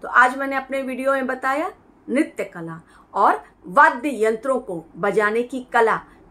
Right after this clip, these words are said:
कल्कि अवतार के पास जन्म से ही होगी। यानी ये वो दिव्य कलाएं होंगी जो कि उन्हें by birth भगवान के द्वारा दी गई रहेंगी, सौंपी गई रहेंगी।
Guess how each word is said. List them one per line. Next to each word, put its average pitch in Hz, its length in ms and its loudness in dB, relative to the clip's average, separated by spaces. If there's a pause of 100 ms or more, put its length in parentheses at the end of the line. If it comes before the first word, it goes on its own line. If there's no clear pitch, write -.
(100)
कल्कि 269 320 0
अवतार 233 480 2
के 220 160 -6
पास 180 380 -6 (320)
जन्म 240 300 0
से 214 220 -8
ही 214 180 -6
होगी। 165 420 -14 (320)
यानी 262 600 2 (100)
ये 311 360 2
वो 220 460 2 (520)
दिव्य 214 560 0 (220)
कलाएं 254 380 6
होंगी 185 420 -6 (260)
जो 285 260 2
कि 311 200 -4
उन्हें 208 480 -2 (380)
by 254 320 4
birth 254 320 2 (300)
भगवान 254 460 4
के 233 140 -4
द्वारा 202 400 0 (320)
दी 247 240 -6
गई 202 280 -2
रहेंगी, 170 460 -10 (400)
सौंपी 240 340 0
गई 220 260 -2
रहेंगी। 170 440 -10